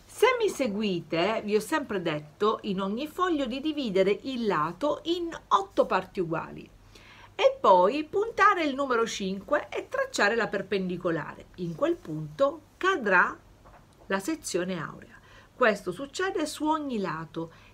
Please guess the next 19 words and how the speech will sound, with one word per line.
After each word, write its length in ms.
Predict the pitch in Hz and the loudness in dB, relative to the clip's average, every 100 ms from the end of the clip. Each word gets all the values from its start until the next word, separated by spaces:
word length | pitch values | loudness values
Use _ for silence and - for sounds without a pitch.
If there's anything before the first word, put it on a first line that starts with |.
| - - _ | -20 -20 _
indipendentemente 1080 | 190 190 202 214 214 220 240 233 311 240 175 | -4 -2 -2 -4 -4 -4 -6 -4 -4 -4 -4
dalla 240 | 165 165 | -2 -2
lunghezza 560 | 160 160 160 160 - 165 | -2 -4 -6 -8 -8 -8
del 220 | 160 156 | -6 -6
lato. 340 | 147 151 - - - - - - - - - - | -8 -12 -20 -20 -20 -20 -20 -20 -20 -20 -12 -4
Andiamo 360 | 480 508 523 | -2 0 0
a 60 | 262 | 0
vedere. 540 | 170 170 - 240 247 - - - - - | 0 -4 -6 -12 -14 -16 -18 -18 -18 -6
Bene, 680 | 175 208 202 196 202 202 - - - - | 8 12 12 12 6 4 -2 -18 -18 0
adesso 800 | - 453 320 339 - - - - | 8 12 12 10 4 4 4 4
andiamo 540 | 285 285 214 214 214 214 | 6 8 10 8 8 8
avanti 600 | 202 196 196 - 208 208 - - - | 6 6 0 0 0 0 -6 -16 0
e 100 | 160 | 2
vi 100 | 170 | 4
faccio 440 | 165 262 254 - | 8 8 6 4
vedere 520 | 185 190 175 160 185 294 - | 6 8 8 8 8 6 4
come 540 | - 240 180 - 151 - - - - - - - | 10 12 12 6 -4 -10 -18 -20 -20 -20 -20 -12
sia 360 | - 311 370 370 | 0 10 10 10
qui 420 | - 226 160 | 4 4 4